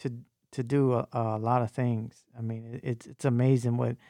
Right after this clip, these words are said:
humility can do. And, um, with that being said, um, I would like to close out with, uh, a, a mom-, uh, with prayer. And so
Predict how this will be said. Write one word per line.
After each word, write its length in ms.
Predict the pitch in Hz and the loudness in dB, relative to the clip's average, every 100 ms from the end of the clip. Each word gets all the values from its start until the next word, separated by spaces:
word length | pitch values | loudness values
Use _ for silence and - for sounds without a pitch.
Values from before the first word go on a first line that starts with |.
| _ _ _ | _ _ _
humility 680 | _ 135 127 131 123 - 117 | _ 4 6 6 4 2 -2
can 200 | - 110 | 0 0
do. 340 | 107 117 107 104 _ _ _ _ _ _ _ _ _ _ _ - | 2 2 2 -4 _ _ _ _ _ _ _ _ _ _ _ -6
And, 220 | 117 110 | -2 0
um, 360 | 110 104 104 - _ | 0 -2 -6 -10 _
with 160 | 120 113 | -6 -2
that 200 | 127 120 | -2 0
being 280 | 127 117 | 2 2
said, 580 | - - 135 131 117 113 - _ _ _ _ _ _ - | -2 -2 2 2 2 0 -8 _ _ _ _ _ _ -6
um, 340 | 113 107 120 - | -4 -2 -6 -6
I 80 | 120 | -4
would 120 | 120 | -2
like 160 | 117 113 | -2 -4
to 60 | |
close 460 | - - 131 123 123 | -4 4 4 4 4
out 320 | 120 127 - | 2 2 0
with, 240 | 117 110 | -4 -2
uh, 320 | 117 104 110 - - _ _ 123 | -2 -2 -4 -8 -14 _ _ -8
a, 100 | 120 | -6
a 140 | 120 110 | -4 -2
mom-, 400 | 113 123 123 - | 0 0 0 -2
uh, 240 | 113 110 120 | -4 -2 -2
with 200 | 113 - | -4 -4
prayer. 600 | - 127 135 143 147 147 - _ _ _ _ _ - | -2 2 4 4 4 0 -6 _ _ _ _ _ -12
And 100 | 113 | -4
so 200 | 123 | -4